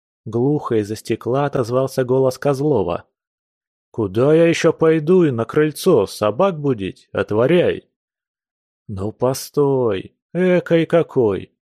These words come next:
говорил Леонтий, открывая окно. Марк влез в комнату. «Это кто ещё за тобой лезет?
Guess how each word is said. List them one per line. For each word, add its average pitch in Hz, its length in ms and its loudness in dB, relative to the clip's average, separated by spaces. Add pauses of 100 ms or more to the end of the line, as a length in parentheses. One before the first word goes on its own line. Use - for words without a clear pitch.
говорил 117 480 0
Леонтий, 113 840 -2
открывая 135 720 -2
окно. - 480 -6 (1400)
Марк 175 440 -2
влез 143 360 0
в - 80 -20
комнату. 95 760 -2 (1600)
«Это 170 360 0
кто 180 320 0
ещё 147 260 0
за 156 120 2
тобой 156 400 2
лезет? 131 400 -4